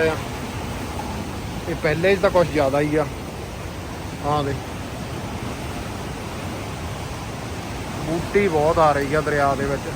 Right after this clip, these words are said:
ਬੂਟੀ, ਕਾਨੇ, ਕੱਖ ਜਿਹਾ ਏ। ਮੀਂਹ ਪਿਆ ਕਰਕੇ ਨਾ ਤਾਂ ਵੀ ਹਨੇਰਾ ਜਿਹਾ ਲੱਗ ਰਿਹਾ ਆ ਥੋੜ੍ਹਾ ਜਿਹਾ। ਟਾਈਮ ਤਾਂ ਹਜੇ ਥੋੜ੍ਹਾ ਹੀ ਹੋਇਆ ਆ।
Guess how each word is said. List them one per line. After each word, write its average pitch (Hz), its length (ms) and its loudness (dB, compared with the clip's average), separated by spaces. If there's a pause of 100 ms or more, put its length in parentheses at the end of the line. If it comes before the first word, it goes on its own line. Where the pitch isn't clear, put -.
ਬੂਟੀ, 165 640 0
ਕਾਨੇ, 170 440 4
ਕੱਖ 156 340 2
ਜਿਹਾ 160 220 4
ਏ। 160 80 -2 (4000)
ਮੀਂਹ 165 300 6
ਪਿਆ 190 320 8
ਕਰਕੇ 185 360 6
ਨਾ 214 100 6 (340)
ਤਾਂ 151 100 6
ਵੀ 196 120 6
ਹਨੇਰਾ 190 360 8
ਜਿਹਾ 160 180 8
ਲੱਗ 165 240 6
ਰਿਹਾ 151 200 4 (100)
ਆ - 40 6
ਥੋੜ੍ਹਾ 147 260 0
ਜਿਹਾ। 151 160 2 (2750)
ਟਾਈਮ 147 240 0
ਤਾਂ 160 180 4
ਹਜੇ 165 160 4
ਥੋੜ੍ਹਾ 143 300 0
ਹੀ 180 80 2
ਹੋਇਆ 175 380 6
ਆ। 240 40 0